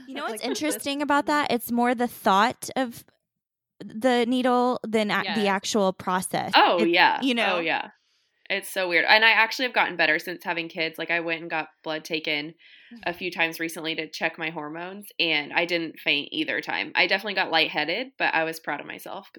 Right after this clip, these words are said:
Speaker 3: that I didn't faint, <laughs> finally.
Speaker 2: Yeah, I like
Speaker 1: Lauren,
Speaker 2: that.
Speaker 1: I feel like you have another really cool tool that I thought you should share,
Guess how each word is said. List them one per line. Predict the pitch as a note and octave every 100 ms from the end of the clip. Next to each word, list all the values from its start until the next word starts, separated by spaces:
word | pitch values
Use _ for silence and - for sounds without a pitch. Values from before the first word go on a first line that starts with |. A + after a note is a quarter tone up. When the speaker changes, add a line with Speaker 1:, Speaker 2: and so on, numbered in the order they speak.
| -
Speaker 3:
that | E3
I |
didn't | - - -
faint, | - - - -
<laughs> | C#4+ - G#3+
finally. | F#3 F#3+ F3+ E3+ F3+
Speaker 2:
Yeah, | A#3 _ _ _ _
I | G3+ G#3
like | F#3 F3+
Speaker 1:
Lauren, | B3+ C4+ B3+
Speaker 2:
that. |
Speaker 1:
I | C4
feel | D4+ F#4+
like | F#4+ C4
you | B3+
have | C4+
another | C4 A3+ G#3 A#3
really | A3+ G#3 G3+
cool | - G3+ G3
tool | - G3 F#3
that | F#3+ F#3+
I | F#3+
thought | G3+ F#3+ G3
you | G3
should | - F#3
share, | - F#3 E3+ E3 E3+